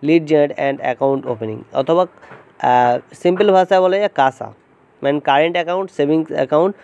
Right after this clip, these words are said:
ওপেনিংয়ের কাজ এটি আপনার হয়ে থাকবে। তো এই কাজের লোকেশন যেটা আছে, কলকাতা, হাওড়া, হুগলি, এই তিনটে লোকেশনে কাজটি আছে। এই কাজের জন্য কিন্তু আপনার বাইক অথবা স্কুটার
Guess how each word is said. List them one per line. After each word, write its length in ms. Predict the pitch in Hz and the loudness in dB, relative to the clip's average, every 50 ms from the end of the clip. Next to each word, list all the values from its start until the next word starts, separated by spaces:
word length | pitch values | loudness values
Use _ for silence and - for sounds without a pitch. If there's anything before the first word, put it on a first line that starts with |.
| - - _ - - | -20 -20 _ -8 -6
ওপেনিংয়ের 480 | 139 135 - 147 147 143 147 151 147 | -6 -2 0 0 0 2 0 -2 -2
কাজ 220 | - - 123 117 113 117 | -2 -4 -4 -4 -2 -4
এটি 160 | 117 - 135 | -6 -4 -4
আপনার 240 | 123 120 135 151 175 156 | -4 -2 -2 -4 -4 -2
হয়ে 200 | 120 123 117 110 | -2 -4 -4 -4
থাকবে। 400 | 117 120 113 117 113 120 113 104 - _ _ _ _ _ _ _ _ _ _ _ _ _ _ _ _ _ _ _ _ _ - - | -4 -8 -8 -8 -6 -8 -8 -8 -10 _ _ _ _ _ _ _ _ _ _ _ _ _ _ _ _ _ _ _ _ _ 0 2
তো 60 | 196 | 2
এই 100 | 208 208 | 2 2
কাজের 360 | - - 175 170 175 202 208 | 2 0 0 2 2 2 2
লোকেশন 540 | 190 175 165 170 160 - 208 196 - 220 214 | 2 2 0 0 0 0 -2 0 0 -2 -2
যেটা 280 | 196 196 180 190 180 156 | -2 -4 -2 0 0 0
আছে, 340 | 139 - - - 190 202 196 - - | -2 -4 -6 -8 -8 -8 -8 -6 0
কলকাতা, 500 | - 160 156 147 165 170 156 175 180 170 | 2 2 2 4 2 0 2 2 0 0
হাওড়া, 380 | 160 156 147 143 143 147 151 151 143 | 2 0 0 2 2 2 0 0 -2
হুগলি, 360 | 143 131 123 117 107 113 - 113 - _ _ _ _ _ _ - | -2 -6 -8 -10 -14 -16 -18 -20 -20 _ _ _ _ _ _ -6
এই 180 | - 175 175 | -2 0 0
তিনটে 320 | 165 170 165 156 151 160 160 | 2 2 0 0 2 2 0
লোকেশনে 400 | 156 151 151 156 - 160 156 151 | 0 0 0 -2 -2 -2 -2 0
কাজটি 420 | - 135 127 117 - - 147 135 | 0 0 -2 -2 -2 -2 0 0
আছে। 260 | 127 120 - - - - _ _ _ _ _ _ _ _ _ - | 0 -2 -4 -10 -20 -20 _ _ _ _ _ _ _ _ _ -2
এই 160 | - 196 208 202 | 2 2 2 4
কাজের 340 | - 180 165 160 185 185 175 | 4 2 2 2 2 0 0
জন্য 180 | 196 202 202 190 | 0 0 0 2
কিন্তু 240 | 190 190 185 175 180 | 0 0 0 0 -2
আপনার 340 | 170 160 - 180 180 180 175 170 _ _ _ _ _ _ _ _ _ - | -2 -2 -2 -2 -2 -2 -2 -6 _ _ _ _ _ _ _ _ _ -16
বাইক 420 | 127 117 135 143 151 185 196 190 _ _ _ - _ _ _ - | -10 -2 0 0 2 2 0 -2 _ _ _ -20 _ _ _ -6
অথবা 340 | 151 156 - - 185 196 180 | -6 -4 -2 -2 -2 -2 -2
স্কুটার 420 | - _ - 139 120 107 117 | -4 _ -8 -8 -6 -4 -6